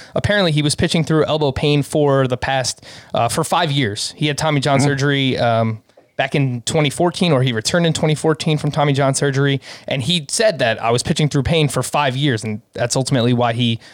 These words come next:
Speaker 1: wound up having the second Tommy John surgery back in twenty nineteen. Um, but we do remember that, you know, he started to break out in that, in that twenty eighteen season, the second half of that twenty eighteen, 'cause he started using this new slider more that he had never used before,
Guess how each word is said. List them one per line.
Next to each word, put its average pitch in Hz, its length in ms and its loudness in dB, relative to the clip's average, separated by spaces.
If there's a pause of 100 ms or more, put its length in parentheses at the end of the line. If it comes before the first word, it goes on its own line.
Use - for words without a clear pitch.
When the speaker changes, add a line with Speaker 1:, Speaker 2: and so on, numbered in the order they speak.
(140)
Speaker 1:
wound 147 220 0
up - 60 -4
having 135 260 0
the 117 80 0
second 196 320 0
Tommy 127 240 0
John 127 240 0
surgery 127 480 0 (340)
back 151 220 -2
in 151 340 0
twenty 156 300 0
nineteen. 139 640 2 (320)
Um, 131 480 0 (220)
but 151 260 0
we 165 200 2
do 220 400 0
remember 175 560 2
that, 139 480 0 (240)
you 139 80 0
know, 123 40 0
he 156 80 2
started - 280 0
to 233 80 0
break 170 300 0
out 135 220 2
in 139 120 2
that, 131 200 0
in 135 200 2
that 120 280 0
twenty 143 440 0
eighteen 180 420 -2
season, 117 300 -4
the 113 100 -4
second 151 300 -2
half 135 240 -4
of 135 60 -6
that 123 120 0
twenty 135 260 0
eighteen, 135 280 -2
'cause 139 100 -4
he 127 60 -2
started 175 340 0
using 143 280 0
this - 220 -2 (380)
new 147 160 0
slider 147 420 0
more 110 220 0
that 107 140 -2
he 123 180 -4
had 127 240 -2
never 170 260 2
used 151 240 0
before, 123 480 0